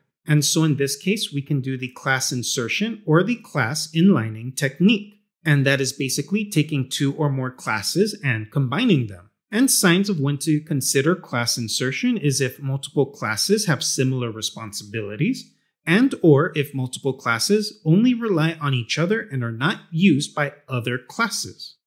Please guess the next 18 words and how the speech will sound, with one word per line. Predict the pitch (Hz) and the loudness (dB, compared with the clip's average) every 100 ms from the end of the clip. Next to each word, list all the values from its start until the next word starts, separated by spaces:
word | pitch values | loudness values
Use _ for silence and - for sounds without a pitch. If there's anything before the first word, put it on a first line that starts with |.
| - | 0
Now, | 180 175 | 4 4
with | 175 175 - | 2 -2 -2
everything | 220 254 247 240 | 0 0 0 0
that | 208 202 | 0 -2
we | 226 175 | -4 -2
learned | 131 131 131 165 - | 0 2 0 -2 -2
so | - - 160 | -2 2 2
far, | 156 - 131 113 151 240 - _ _ | 2 -2 -2 0 0 -4 -10 _ _
this | - 214 - | 2 2 2
is | 220 | 0
what | 190 196 | 0 0
I'm | 190 175 | 0 -2
thinking | 160 139 139 156 170 | 0 0 0 -2 -2
for | - 139 | 0 0
the | 135 | 0
current | 127 - 180 180 185 - _ - | -2 0 2 2 -4 -16 _ 0
Pong | 160 139 139 135 131 | 4 4 2 -4 -6
game. | 127 113 92 | -2 -2 -4